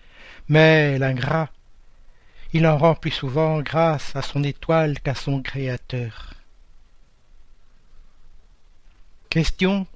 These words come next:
sept cent trente et une. Pourquoi, à côté des moyens de conservation,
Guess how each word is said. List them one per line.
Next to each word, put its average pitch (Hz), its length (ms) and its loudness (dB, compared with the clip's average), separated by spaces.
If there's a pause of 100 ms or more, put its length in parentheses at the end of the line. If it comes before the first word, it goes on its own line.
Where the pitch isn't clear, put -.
(100)
sept - 260 -2
cent 151 180 0
trente - 320 -6
et 135 60 -2
une. 120 440 -4 (1080)
Pourquoi, 160 540 0 (360)
à 135 100 -4
côté 175 400 2
des 170 80 2
moyens 160 440 2
de 160 80 -2
conservation, 127 920 -8